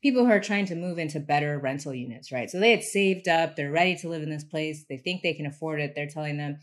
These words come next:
"Hey, rent is fifteen hundred dollars a month." They're like, "All right, good, I got that." And like you said, they come, they sign the paperwork. It's like, "Here's your move-in fee, here's this fee, here's that fee."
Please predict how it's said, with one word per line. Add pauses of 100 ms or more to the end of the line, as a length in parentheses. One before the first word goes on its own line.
(200)
"Hey,
rent
is
fifteen
hundred
dollars
a
month."
They're
like,
"All
right,
good,
I
got
that." (180)
And
like
you
said,
they
come,
they
sign
the
paperwork. (520)
It's
like,
"Here's
your
move-in
fee,
here's
this
fee,
here's
that
fee."